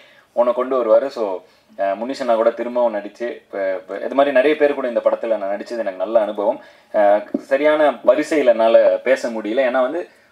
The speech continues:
ஒண்ணு, இந்த வெற்றி எனக்கு ரொம்ப மகிழ்ச்சியா இருக்கு. அந்த மகிழ்ச்சியை என்னால வார்த்தைகள்ல என்னால மாற்றி அதை convert பண்ணி கரெக்டான வார்த்தைகள்ல சொல்ல எனக்கு தெரியல. அஹ், but,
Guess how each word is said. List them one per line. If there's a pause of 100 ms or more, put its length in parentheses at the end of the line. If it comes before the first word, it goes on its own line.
(120)
ஒண்ணு, (300)
இந்த
வெற்றி
எனக்கு
ரொம்ப
மகிழ்ச்சியா
இருக்கு.
அந்த
மகிழ்ச்சியை
என்னால
வார்த்தைகள்ல (340)
என்னால
மாற்றி
அதை
convert
பண்ணி
கரெக்டான
வார்த்தைகள்ல
சொல்ல
எனக்கு
தெரியல. (540)
அஹ்,
but,